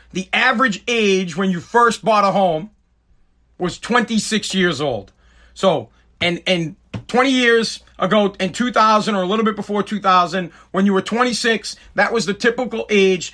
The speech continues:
someone would have bought their first home. Now, as in today, thirty-four years old is the age when you buy your first home. Dude, you've been a grown-ass man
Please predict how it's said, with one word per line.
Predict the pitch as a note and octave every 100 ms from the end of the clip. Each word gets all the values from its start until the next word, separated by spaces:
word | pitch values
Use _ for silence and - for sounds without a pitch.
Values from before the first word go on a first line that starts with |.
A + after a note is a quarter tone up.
| -
someone | - G#3 G3 F#3+
would | F#3
have | F3 -
bought | F3 E3+
their | D#3+
first | - D#3 -
home. | D#3+ A#2 - - -
Now, | - C#3+ A#3+ D4 F3+ D#3 F#3+ - _ _ _ -
as | F#3+ F#3+
in | D#3+
today, | F#3+ C3+ A#3+ C4+ A3+ F#3+ G3 _ _ _ _
thirty-four | C4+ D4+ D4 C4 - D4+ D#4+
years | C4+ A3+ G3 F#3
old | F#3+ F#3
is | G#3+ A3+ F3+
the | A3+
age | A3 G3+ F#3+ - - _ -
when | F#3 G3+
you | G3+
buy | G3 F#3
your | F3+ F3
first | F#3 F3 -
home. | D#3+ A#2 - -
Dude, | B3 B3+ G#3+ - _
you've | F#3+ G#3+
been | B3+
a | G3+
grown-ass | D3+ B3+ D4+ D#4 C#4+ - A3
man | C4 A3+ F3 D3+